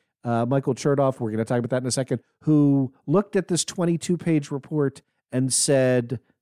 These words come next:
"There is nothing, I would not do a thing differently. There was nothing that I could think of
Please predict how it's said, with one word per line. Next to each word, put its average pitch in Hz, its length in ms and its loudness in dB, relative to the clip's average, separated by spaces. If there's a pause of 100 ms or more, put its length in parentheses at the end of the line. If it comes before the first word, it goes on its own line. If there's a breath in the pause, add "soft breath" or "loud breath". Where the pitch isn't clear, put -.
(240)
"There 131 220 2
is 113 160 -2
nothing, 147 680 0 (200)
I 165 140 4
would 165 200 2
not 185 240 0
do 175 200 2
a 127 60 2
thing 190 340 0
differently. 156 380 0
There 127 40 4
was 110 120 -2
nothing 214 540 0
that 190 120 2
I 185 80 2
could 165 240 -4
think 165 240 -2
of 113 260 2